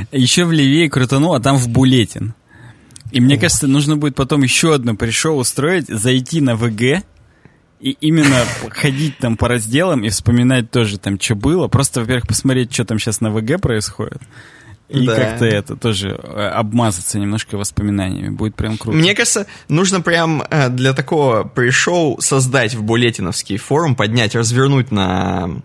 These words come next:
Speaker 2: э, на смарт-тейпе и
Speaker 1: Мгм.
Speaker 2: сделать фейковое, как бы.
Speaker 1: Мне теперь хочется узнать, есть ли у Вбулетина пробный период, потому что так-то это платная хреновина.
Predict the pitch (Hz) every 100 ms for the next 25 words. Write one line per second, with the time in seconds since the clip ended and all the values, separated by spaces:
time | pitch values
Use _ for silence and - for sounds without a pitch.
0 | - - 110 101 98 87 90 123 117 120
1 | 113 143 175 151 - - - - 110 107
2 | 131 131 127 113 127 131 151 131 - 147
3 | 131 131 104 98 95 85 135 - - -
4 | - - 147 - 113 131 143 151 - 143
5 | - 135 120 135 139 120 131 - 123 127
6 | 110 107 113 110 131 - 107 104 98 107
7 | 113 101 95 113 110 95 - - - 107
8 | - 95 - 107 98 90 101 95 107 98
9 | 120 120 98